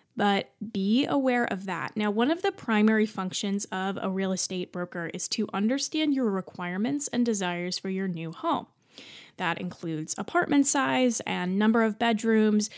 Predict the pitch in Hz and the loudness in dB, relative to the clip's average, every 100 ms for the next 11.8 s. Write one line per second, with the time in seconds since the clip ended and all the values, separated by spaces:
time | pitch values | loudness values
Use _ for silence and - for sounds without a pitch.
0 | - _ 185 175 220 285 294 285 233 247 | -18 _ -4 2 4 4 2 2 4 4
1 | 220 233 226 - 240 269 269 269 262 247 | 4 2 2 0 4 6 6 6 6 6
2 | 240 240 - - _ 220 214 277 285 285 | 4 2 -10 -20 _ 4 8 10 10 8
3 | 277 - 240 247 254 247 247 240 233 233 | 6 4 8 8 10 8 8 8 6 4
4 | - 233 233 233 214 214 208 247 302 285 | 4 4 4 2 0 2 4 6 6 6
5 | 269 269 247 247 214 - - _ - 440 | 4 4 4 4 2 -6 -20 _ 4 6
6 | - 349 285 277 262 - 226 202 311 403 | 6 4 6 8 8 6 2 2 4 4
7 | 453 - 202 185 190 190 190 - - 220 | 4 2 2 4 2 2 -2 -8 -2 4
8 | 226 220 - 285 349 294 254 226 220 226 | 4 2 0 4 8 8 6 4 4 6
9 | 240 220 190 190 202 208 240 - 320 - | 6 6 4 0 -4 -2 -4 -4 -6 -2
10 | 196 - 190 - 196 196 - 196 190 185 | -4 -2 -6 -4 -4 -4 -6 -6 -6 -8
11 | 180 190 185 339 359 247 202 | -8 -8 -4 0 2 4 2